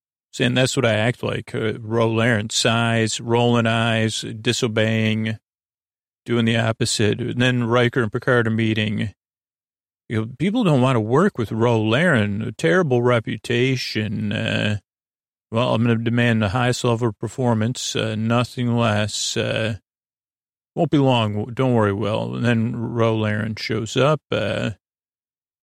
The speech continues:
and they say, "Ensign Laren." She goes, "It's Ensign Ro. That's the name of the thing. Bajoran custom has our family name first, individual name second."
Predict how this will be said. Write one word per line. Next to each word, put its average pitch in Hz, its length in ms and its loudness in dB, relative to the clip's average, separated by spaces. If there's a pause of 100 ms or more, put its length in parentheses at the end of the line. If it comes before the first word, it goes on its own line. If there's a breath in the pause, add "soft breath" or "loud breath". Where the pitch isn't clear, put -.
(120)
and 110 160 -2
they 110 80 0
say, 110 280 0
"Ensign 117 420 0
Laren." 113 360 2
She 123 160 -8
goes, 110 180 -4
"It's 120 160 -8
Ensign 127 440 -2
Ro. 107 640 0
That's 110 260 -2
the 123 60 0
name 104 240 0
of 104 60 -6
the 110 260 -4
thing. 110 540 -2
Bajoran 117 520 2
custom 117 540 -2
has 107 280 -2
our 107 200 -2
family 120 400 0
name 110 220 0
first, 113 380 -2
individual 117 500 -4
name 107 260 -4
second." 120 680 -2